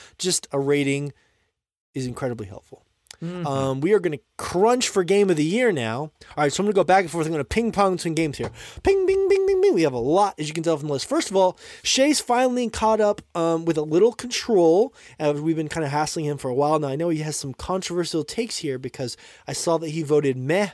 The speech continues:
Speaker 1: on Control in our poll, and he told me that he wasn't really feeling some of it so far. So let's find out how Shay is feeling about his time with Control.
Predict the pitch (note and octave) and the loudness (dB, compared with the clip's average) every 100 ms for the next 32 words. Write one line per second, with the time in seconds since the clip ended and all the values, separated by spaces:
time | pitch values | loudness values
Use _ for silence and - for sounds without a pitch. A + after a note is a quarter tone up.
0 | - C#3 - C3+ - E3+ D#3+ - A#2+ A#2 | -10 -14 -10 -10 -4 0 0 -2 -10 -12
1 | - E3+ E3 - - - C#3 B2 - D3+ | -6 -4 -4 -8 -20 -10 -8 -8 -8 -6
2 | C3+ B2 C3 D3 D#3 D3 C3+ A#2+ - F3+ | -6 -6 -6 -4 -4 -4 -6 -6 -8 -6
3 | F#3 E3+ D3 - C#3 C3 B2+ C3+ C3 A#2 | -4 -2 -4 -6 -6 -6 -6 -8 -8 -8
4 | C3+ B2 C#3+ - B2+ D3+ - - A3 A3 | -8 -8 -8 -6 -6 -6 -10 -6 -4 -4
5 | D4+ E4 E4 F#4 - _ _ _ _ G#3+ | -4 -4 0 0 -2 _ _ _ _ -6
6 | A#3+ A3 _ _ - - A#3 A3+ A3 - | -6 -10 _ _ -10 -4 0 0 0 -4
7 | A#3+ A3+ D#3+ D3 C#3 - D#3 - F#3 F3+ | 0 0 0 -2 -4 -6 -10 -10 -8 -6
8 | E3+ E3 - _ _ _ _ _ _ - | -4 -6 -8 _ _ _ _ _ _ -14
9 | A3 - C4 B2+ - | -12 -10 -8 -8 -10